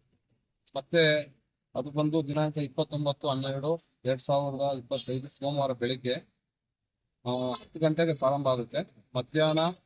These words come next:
ಒಂದು ಹತ್ತರವರೆಗೆ ಕಲ್ಯಾಣೋತ್ಸವ ನಡೆಯುತ್ತೆ. ಇದಕ್ಕೆ ಎಲ್ಲ ಭಕ್ತಾದಿಗಳು, ಎಲ್ಲ ಗ್ರಾಮಸ್ಥರು ಬಂದು ಸಕಾಲಕ್ಕೆ ಈ ಕಾರ್ಯಕ್ರಮವನ್ನು ಯಶಸ್ವಿ ಮಾಡಿಸ್ಕೋಬೇಕಂತ ನಮಗೆ ಸವಿನಯ ಪ್ರಾರ್ಥನೆ. ಮತ್ತೆ ಅದೇ ರೀತಿ ಮೂವತ್ತನೇ ತಾರೀಕು ದಿನಾಂಕ, ಆ, ಹನ್ನೆರಡು,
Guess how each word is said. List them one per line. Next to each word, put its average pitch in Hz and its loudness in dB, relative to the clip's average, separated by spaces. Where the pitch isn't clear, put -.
ಒಂದು 165 4
ಹತ್ತರವರೆಗೆ 147 -4
ಕಲ್ಯಾಣೋತ್ಸವ 147 -8
ನಡೆಯುತ್ತೆ. 123 -6
ಇದಕ್ಕೆ 156 -4
ಎಲ್ಲ 151 4
ಭಕ್ತಾದಿಗಳು, 139 -2
ಎಲ್ಲ 143 0
ಗ್ರಾಮಸ್ಥರು 139 -4
ಬಂದು 135 -2
ಸಕಾಲಕ್ಕೆ 139 -6
ಈ 131 -4
ಕಾರ್ಯಕ್ರಮವನ್ನು 131 -2
ಯಶಸ್ವಿ 135 -4
ಮಾಡಿಸ್ಕೋಬೇಕಂತ 120 -4
ನಮಗೆ 120 -12
ಸವಿನಯ 127 -4
ಪ್ರಾರ್ಥನೆ. 117 -12
ಮತ್ತೆ 143 -2
ಅದೇ 147 6
ರೀತಿ 160 2
ಮೂವತ್ತನೇ 160 6
ತಾರೀಕು 139 -2
ದಿನಾಂಕ, 131 -2
ಆ, 131 2
ಹನ್ನೆರಡು, 160 2